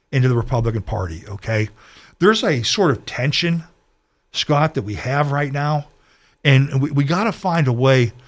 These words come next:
to move past that, okay? Um,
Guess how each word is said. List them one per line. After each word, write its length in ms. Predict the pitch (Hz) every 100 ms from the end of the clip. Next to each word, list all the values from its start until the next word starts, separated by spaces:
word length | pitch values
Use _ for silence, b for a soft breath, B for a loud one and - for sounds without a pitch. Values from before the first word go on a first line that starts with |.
| b b
to 100 | 135
move 300 | 135 123 127
past 400 | - 120 107 -
that, 200 | 85 - _ _ _ -
okay? 400 | 98 110 110 107 b b b b b
Um, 560 | 123 120 117 113 110 -